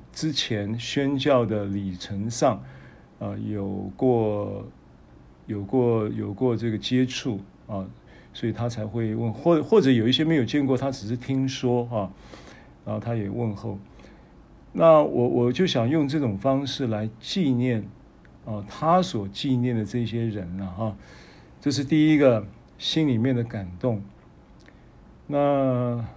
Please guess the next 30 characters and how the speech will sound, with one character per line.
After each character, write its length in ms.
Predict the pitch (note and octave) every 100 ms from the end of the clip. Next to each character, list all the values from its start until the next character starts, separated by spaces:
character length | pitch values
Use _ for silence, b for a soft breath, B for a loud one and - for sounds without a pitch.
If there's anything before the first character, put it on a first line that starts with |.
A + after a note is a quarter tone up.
| B B - - - -
其 300 | - - D3
次 380 | - - G3+
呢， 360 | D#3+ C3+ C3 B2+
我 140 | B2+
觉 140 | A#2 C3+
得 120 | D#3+
这 140 | E3+
个 80 | D3+
名 260 | C3 B2+ E3
字 200 | E3 C#3
呢， 240 | B2 A#2+
也 260 | A#2+ A2+ G#2+ G2
蛮 160 | A#2+ D3+
有 100 | B2
意 140 | C#3
思 180 | C3 A2
的， 100 | G#2
因 160 | C3 D#3
为 160 | C#3+
这 160 | C3 D#3+
些 140 | E3
全 300 | E3 - C3
部 160 | F3 D3
几 220 | - F3+
乎 180 | E3+ F3+ F3 -
都 160 | F#3
是 120 | F3+
外 140 | E3 C#3
邦 220 | B2+ A#2
人， 120 | F#2+